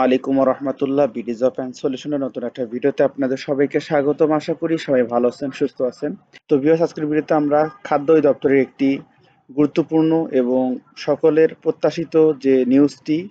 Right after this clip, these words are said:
সেই নিউজ দিতে চলেছি। তো আপনি যদি আমাকে প্রথমবার দেখে থাকেন এবং আমার সাজেশনটি সংগ্রহ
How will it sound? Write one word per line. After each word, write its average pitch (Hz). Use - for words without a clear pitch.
সেই 139
নিউজ 139
দিতে 135
চলেছি। 135
তো 135
আপনি 143
যদি 160
আমাকে 160
প্রথমবার 156
দেখে 143
থাকেন 156
এবং 131
আমার 139
সাজেশনটি 151
সংগ্রহ 147